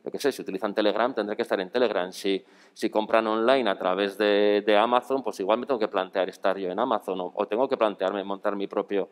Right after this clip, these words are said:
mi propio e-commerce. Eh, hay que estudiar cada caso, yo creo, y hay que ver cuáles son las, realmente las necesidades. Y, lógicamente, también el nivel de madurez tecnológica que tenga,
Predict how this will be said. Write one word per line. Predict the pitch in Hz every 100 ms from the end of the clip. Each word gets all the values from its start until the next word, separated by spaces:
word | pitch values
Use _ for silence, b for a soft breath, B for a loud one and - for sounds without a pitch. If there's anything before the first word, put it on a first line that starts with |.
| b b
mi | -
propio | 98 107 98
e-commerce. | 90 104 92 87 - B B B _
Eh, | 107 107 107 107 104 104 107 107 107 107
hay | 123
que | 127
estudiar | 139 - 131 127
cada | 127 110 104
caso, | 110 -
yo | 135 98
creo, | - 110 151
y | 120
hay |
que | 101 101
ver | 104 101
cuáles | 101 98
son | 101 98
las, | 95 95 - - _ _ _
realmente | 95 101 107
las | 104
necesidades. | 95 90 87 92 95 95 B B B B B B _
Y, | - 104 98 95 98 98
lógicamente, | 101 113 104 104
también | 104 107
el | 107
nivel | 95
de | 98
madurez | 101 92 90
tecnológica | - 90 73 80 98 87
que | 87
tenga, | 95 90 82 71